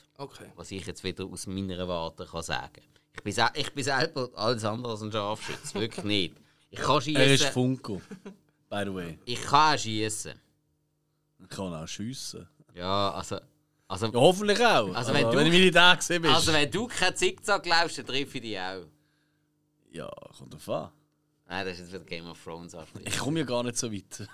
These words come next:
Speaker 2: Das, das ist ja kurz
Speaker 3: <laughs> Ich stürze vorher.
Speaker 2: Ja, jetzt.
Speaker 3: Rutsch wieder raus.
Speaker 2: Als ob ich immer so auf dich schiessen will.
Speaker 3: Du hast noch nie auf mich geschossen.
Speaker 2: Das ist wahr. Moment, mit einem Gummibärli würde ich es machen.
Speaker 3: Ein Gummibärli?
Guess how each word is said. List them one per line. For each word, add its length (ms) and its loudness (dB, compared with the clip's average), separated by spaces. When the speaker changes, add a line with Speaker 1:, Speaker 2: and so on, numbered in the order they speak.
Speaker 2:
Das, 260 -12
das 160 -6
ist 160 -8
ja 120 -4
kurz 180 -12
Speaker 3:
<laughs> 120 -6
Ich 380 -8
stürze 460 0
vorher. 500 -6
Speaker 2:
Ja, 440 -6
jetzt. 280 -16
Speaker 3:
Rutsch 200 0
wieder 200 -2
raus. 460 -2
Speaker 2:
Als 120 -4
ob 120 -10
ich 120 -6
immer 220 -2
so 80 -12
auf 80 -16
dich 160 -10
schiessen 520 -8
will. 60 -18
Speaker 3:
Du 80 -16
hast 80 -8
noch 60 -8
nie 180 -8
auf 120 -10
mich 120 -8
geschossen. 480 -8
Speaker 2:
Das 140 -10
ist 180 -2
wahr. 220 -2
Moment, 360 -2
mit 100 -10
einem 140 -10
Gummibärli 580 0
würde 60 -8
ich 80 -12
es 80 -10
machen. 340 -8
Speaker 3:
Ein 260 -20
Gummibärli? 720 -12